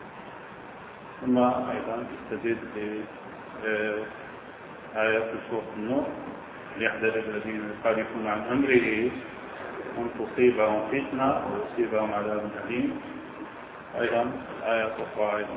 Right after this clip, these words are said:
في سورة النور: "وقولوا آمنا بالله والرسول وأطعنا".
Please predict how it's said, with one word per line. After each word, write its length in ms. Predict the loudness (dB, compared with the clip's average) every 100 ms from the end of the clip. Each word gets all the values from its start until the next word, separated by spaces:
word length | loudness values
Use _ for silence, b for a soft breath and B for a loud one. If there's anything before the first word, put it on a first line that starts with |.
| -6
في 60 | -6 -6 -2
سورة 240 | 0 0 -2 -10 -8
النور: 360 | -4 -2 0 -2 -2
"وقولوا 640 | 0 2 2 2 0 -2 0
آمنا 360 | 0 0 -2 -2 -4
بالله 280 | -2 0 0
والرسول 520 | -2 -4 -4 -4 0
وأطعنا". 760 | 0 2 4 4 4 0 -4